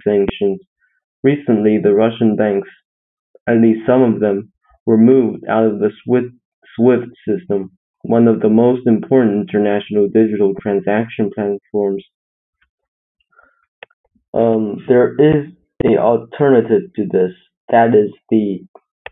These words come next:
the I P S, but that is rather more limited because it only deals in the yuan, the Chinese currency, but so it's not as used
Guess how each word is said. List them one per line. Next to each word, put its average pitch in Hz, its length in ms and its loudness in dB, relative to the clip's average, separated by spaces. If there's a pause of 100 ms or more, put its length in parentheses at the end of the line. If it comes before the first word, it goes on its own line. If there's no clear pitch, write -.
(840)
the 117 160 2
I 113 240 2
P 117 240 0
S, 113 200 2 (380)
but 110 200 2 (140)
that 127 180 2
is 107 220 -4 (380)
rather 120 380 2
more 107 500 2
limited 113 640 0
because 104 360 -4 (400)
it 101 60 -2
only 117 400 2
deals 107 360 2
in 107 180 2
the 101 180 2
yuan, 110 380 0 (580)
the 107 220 -2
Chinese 117 480 2
currency, 98 720 -4 (420)
but 110 200 0 (180)
so 110 180 4
it's - 180 -6
not 117 280 0 (200)
as 113 200 0 (420)
used 117 500 -2